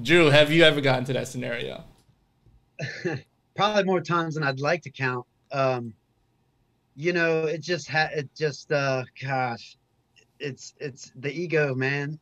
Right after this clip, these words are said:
Speaker 2: And they, they show up and they're, you gotta, you gotta, uh, you gotta put your foot, you gotta make your footprints in this, in this, um,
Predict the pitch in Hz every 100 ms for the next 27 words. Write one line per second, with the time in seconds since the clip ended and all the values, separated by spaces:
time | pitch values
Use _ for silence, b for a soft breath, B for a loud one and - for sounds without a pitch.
0 | - 135 139 131 - 139 - 165 165 175
1 | 185 165 156 156 147 - _ _ _ _
2 | _ _ _ _ _ 143 165 185 180 175
3 | 170 196 196 180 185 185 170 135 165 190
4 | 185 202 202 180 202 220 _ _ _ _
5 | 160 170 180 185 175 165 160 190 - 147
6 | 123 - - 147 147 143 139 135 - -
7 | 123 131 127 - 135 123 117 110